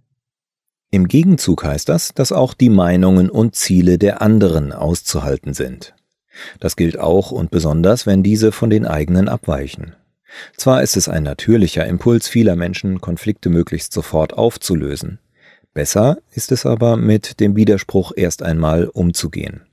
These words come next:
Dissens sollte der Start, nicht das Ende der Kommunikation sein, sagt Pflügler. Gewissermaßen sind die unterschiedlichen oder sogar widersprüchlichen Aufstellungen der Kern von New Work,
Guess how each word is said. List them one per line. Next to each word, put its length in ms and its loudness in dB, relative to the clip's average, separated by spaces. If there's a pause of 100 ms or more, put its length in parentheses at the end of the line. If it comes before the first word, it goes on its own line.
(800)
Dissens 460 0
sollte 260 0
der 140 2
Start, 600 -4
nicht 200 -4
das 140 -2
Ende 400 2
der 160 -6
Kommunikation 880 -4
sein, 320 -8 (160)
sagt 400 -12
Pflügler. 420 -6 (880)
Gewissermaßen 800 2
sind 240 2
die 120 -2
unterschiedlichen 720 -2
oder 200 2
sogar 340 -4
widersprüchlichen 840 0
Aufstellungen 680 0
der 160 0
Kern 460 -2
von 280 0
New 300 2
Work, 380 -4